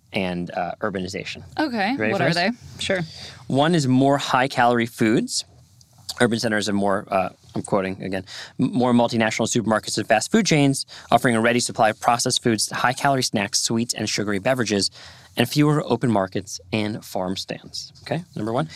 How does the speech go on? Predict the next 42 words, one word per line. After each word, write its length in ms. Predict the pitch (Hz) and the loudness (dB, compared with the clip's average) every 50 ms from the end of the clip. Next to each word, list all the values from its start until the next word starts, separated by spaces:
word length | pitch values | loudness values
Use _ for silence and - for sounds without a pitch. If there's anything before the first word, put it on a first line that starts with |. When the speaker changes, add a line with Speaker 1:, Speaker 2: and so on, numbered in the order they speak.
| - 370 | -10 -8
Speaker 2:
Okay. 380 | 370 330 285 208 180 175 - | -6 -4 -4 -4 -6 -6 -4
Speaker 1:
Number 380 | - 135 143 160 185 202 202 190 | -2 0 0 0 2 2 0 0
two, 160 | - - - | -2 -4 -2
I, 60 | - 139 | -2 -2
this 240 | 131 - 147 147 | 0 0 0 0
is 80 | 147 156 | 2 2
like 180 | 165 165 139 120 | 2 2 2 2
the 80 | 123 | 2
worst 240 | 107 117 113 110 - | 2 2 0 0 2
Dave 160 | 120 110 104 | 0 0 2
Letterman 320 | 107 104 104 101 101 101 98 | 4 2 2 2 2 2 2
list 220 | 101 95 - - | 0 0 -2 -2
of 60 | 95 | 0
all 120 | 95 95 95 | 0 0 0
time. 200 | - 101 95 - | -2 -2 -2 0
Speaker 2:
Yeah. 200 | 208 226 220 180 156 - - | 0 0 0 0 -2 -4 0
Speaker 1:
N-, 200 | 123 135 160 - | 0 0 2 2
<laughs> 640 | 160 147 - - 254 269 240 233 240 - - - - | 0 0 0 -2 -2 0 0 -2 -2 -4 -10 0 2
and 120 | - 185 | 4 6
the 60 | 202 196 | 6 6
number 240 | 208 240 214 214 | 6 6 6 6
two 180 | 160 214 294 349 | 6 6 6 8
reason 400 | 285 208 185 160 135 151 139 135 | 8 8 8 6 6 6 6 6
why, 360 | 135 135 135 131 127 123 120 120 | 6 8 8 8 8 8 6 6
uh, 460 | 120 113 120 - - - 117 117 113 - _ | 4 4 0 -6 0 2 2 2 2 2 _
uh, 280 | 113 113 110 110 107 101 - - - - - - - | 6 8 8 8 6 4 0 -10 -18 -20 -18 0 6
more, 260 | 131 143 - - 175 | 6 6 8 6 4
more 200 | 156 156 165 170 170 | 4 6 4 4 4
passive 460 | 156 175 160 151 165 160 175 160 139 | 4 4 4 4 4 4 4 4 4
transportation, 880 | - 160 147 147 156 - 143 123 135 135 131 143 139 - 214 294 285 - _ _ - - - - - - - - - - - | 4 4 4 4 4 2 2 2 4 4 4 4 4 2 2 0 0 -2 _ _ -18 -16 -16 -14 -14 -14 -14 -14 -18 -4 2
uh, 180 | - 107 104 104 - | 2 2 2 2 -2
more 340 | - - - 110 107 107 101 | -6 -4 -2 0 0 -2 -2
cars 460 | - - - 98 98 98 98 98 92 | -4 -4 -2 0 0 0 0 0 -2
and 240 | 95 92 90 90 90 90 | -2 -2 -2 -2 -4 -4
fewer, 380 | - 95 92 92 92 90 90 87 - - - | -4 -2 -2 0 -2 -2 -4 -6 -8 -14 -10
fewer 240 | - 104 98 92 | -6 -4 -4 -2
walkie, 460 | 90 90 92 92 - 110 104 110 123 - _ - - - - | -2 -2 -4 -4 -4 -8 -8 -8 -10 -14 _ -16 -16 -10 -6
bikey 300 | 92 95 95 - 107 101 | -6 -6 -6 -6 -8 -8
things. 420 | - - 113 113 117 127 - - - | -8 -8 -8 -6 -6 -6 -8 -6 -6
Speaker 2:
Okay. 400 | 208 185 160 190 185 202 247 311 330 277 - - | -6 -4 -4 -4 -4 -4 -4 -8 -10 -14 -10 -2
Speaker 1:
Three, 400 | - 143 185 226 233 170 113 107 | 0 2 2 4 2 2 0 0
less 380 | 110 117 131 151 160 151 - | 0 0 0 0 0 -2 -6